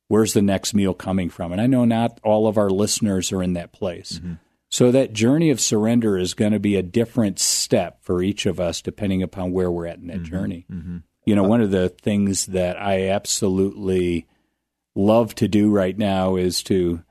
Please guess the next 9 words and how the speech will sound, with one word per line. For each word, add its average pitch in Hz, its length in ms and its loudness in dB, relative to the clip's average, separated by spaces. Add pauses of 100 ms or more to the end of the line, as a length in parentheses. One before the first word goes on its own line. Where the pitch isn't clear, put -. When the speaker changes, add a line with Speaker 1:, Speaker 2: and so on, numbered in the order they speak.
(200)
Speaker 1:
pull 117 220 4
open 110 280 4
that 98 200 2
app 95 380 0 (460)
in 95 180 2
church 95 460 0
and, 90 520 0
and, 90 340 -2
uh, 85 340 0